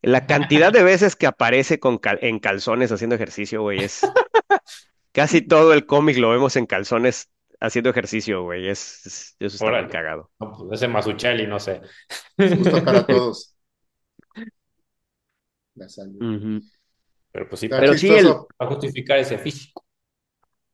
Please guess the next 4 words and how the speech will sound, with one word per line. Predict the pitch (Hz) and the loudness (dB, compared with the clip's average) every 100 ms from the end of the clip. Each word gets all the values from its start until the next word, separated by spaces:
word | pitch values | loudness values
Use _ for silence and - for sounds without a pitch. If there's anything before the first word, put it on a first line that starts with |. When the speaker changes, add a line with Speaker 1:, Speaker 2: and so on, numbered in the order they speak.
| _ _ _ _ _ _ | _ _ _ _ _ _
Speaker 2:
Qué | _ 113 | _ -4
loco. | 107 98 - - _ _ _ _ _ _ | -2 -4 -10 -20 _ _ _ _ _ _
Speaker 3:
Estaba | 127 - 156 165 | -10 0 2 4
ahorita, | 160 170 151 135 120 110 | 2 2 4 4 2 -2